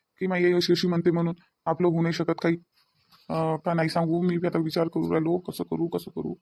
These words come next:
हा, लय टेन्शनमध्ये आलो बा मी आता. अं, कविताची फसवणूक नाही झाली पाहिजे बा. हा, मी ना तर तिले हो म्हणेल आहे, त्या शर्तवर त्या पोरीनं हो म्हणेल आहे लग्नाले. अन, अं, आता आई अशी म्हणून राहिली, अन, अं, तिले न सांगता,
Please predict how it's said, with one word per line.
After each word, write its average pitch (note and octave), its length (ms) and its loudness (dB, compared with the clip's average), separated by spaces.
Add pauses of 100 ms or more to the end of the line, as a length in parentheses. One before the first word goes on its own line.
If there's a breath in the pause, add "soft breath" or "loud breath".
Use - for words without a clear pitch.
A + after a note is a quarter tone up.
(400)
हा, A3 180 2
लय F#3+ 100 2
टेन्शनमध्ये E3+ 500 -2
आलो D#3 160 2
बा F3 120 -2
मी E3+ 120 -2
आता. C#3+ 180 -6 (760)
अं, F3 240 0
कविताची F#3+ 520 4
फसवणूक G3+ 400 4
नाही G#3+ 100 2
झाली F#3+ 200 2
पाहिजे E3+ 200 2
बा. E3 100 0
हा, F#3+ 280 -4 (340 soft breath)
मी F3+ 60 2
ना F#3 100 4
तर F3+ 100 0
तिले F3+ 260 2
हो F#3 220 2
म्हणेल F3+ 240 2
आहे, E3+ 100 0 (360 soft breath)
त्या F#3 100 0
शर्तवर F#3 380 2
त्या F#3 120 -2
पोरीनं F#3+ 300 2
हो G#3 120 2
म्हणेल E3 220 0
आहे E3 80 4
लग्नाले. D3 320 0 (340 soft breath)
अन, E3+ 380 0
अं, E3+ 340 2
आता D#3+ 200 2
आई F3+ 100 2
अशी G3 220 2
म्हणून G3+ 160 4
राहिली, E3+ 180 2 (360 soft breath)
अन, F3+ 120 0 (420)
अं, F3 160 0 (100)
तिले F3+ 140 4
न F3+ 240 2
सांगता, F3+ 520 4